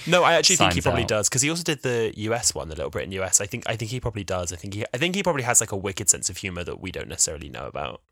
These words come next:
Speaker 1: Another fun fact. Th-, well, this is not so much a fun fact as a fun theory. So Bill and Heather's romance may likely be an allusion to the first Doctor, William Hartnell. Now, Hartnell was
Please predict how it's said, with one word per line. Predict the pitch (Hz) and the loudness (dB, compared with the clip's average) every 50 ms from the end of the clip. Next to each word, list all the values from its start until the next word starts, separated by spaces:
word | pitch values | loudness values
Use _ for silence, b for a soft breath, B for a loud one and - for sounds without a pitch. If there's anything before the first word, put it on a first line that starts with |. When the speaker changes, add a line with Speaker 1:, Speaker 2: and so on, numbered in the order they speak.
| _ _ - | _ _ -4
Speaker 1:
Another | 139 139 151 165 160 170 165 156 - - | -2 0 0 0 0 0 0 0 -2 -2
fun | 123 - - 117 113 110 | -4 -2 -2 -2 -2 -2
fact. | 107 - - 92 - - - - - | -4 -2 -2 -2 -2 -2 -4 -2 2
Th-, | 165 - | 2 4
well, | 170 175 | 4 4
this | 165 180 - | 6 6 6
is | 180 160 165 | 6 4 0
not | 151 131 - - - | 0 -2 -4 -4 -4
so | 139 | -4
much | 117 - | -4 -4
a | 120 | -2
fun | 107 113 107 104 | -2 -2 -2 -2
fact | - - 101 - - - | 0 -2 -2 -2 -2 -4
as | 104 101 | -4 -2
a | |
fun | 95 - - 104 98 92 92 92 | -2 -2 -4 -4 -4 -4 -8 -10
theory. | 87 - - 107 98 95 92 80 - - 58 - - | -8 -8 -6 -6 -4 -4 -6 -6 -8 -10 -10 -8 -4
So | - - 123 | -2 -2 -2
Bill | 113 104 - 127 127 139 151 156 | -2 -2 -2 0 0 0 0 -2
and | - 120 120 | -4 -6 -6
Heather's | 113 117 110 110 98 95 101 | -6 -6 -6 -8 -8 -6 -4
romance | 104 104 98 92 85 80 78 - - - | -4 -4 -4 -4 -6 -6 0 0 0 0
may | 104 101 101 | 0 -4 -6
likely | 98 101 107 120 - - - 123 | -4 -4 -4 -6 -6 -8 -10 -8
be | - 107 | -6 -6
an | 101 98 | -6 -6
allusion | 95 98 101 110 110 107 - - - 90 - | -6 -6 -6 -6 -4 -4 -4 -4 -6 -8 -8
to | - 92 | -8 -6
the | 95 | -6
first | - - 90 90 101 117 - - | -4 -2 -2 -2 0 -2 -2 -4
Doctor, | 95 95 - - 95 | -4 -8 -8 -10 -10
William | - - 92 78 76 82 | -8 -8 -8 -8 -8 -10
Hartnell. | - - - 110 92 - - 60 57 - - - | -10 -8 -8 -8 -8 -8 -10 -12 -12 -12 -12 -10
Now, | - 95 95 92 - - | -8 -6 -6 -6 -6 -6
Hartnell | - - 127 123 98 65 107 104 | -6 -4 -2 -2 -2 -4 -4 -6
was | 101 95 | -6 -8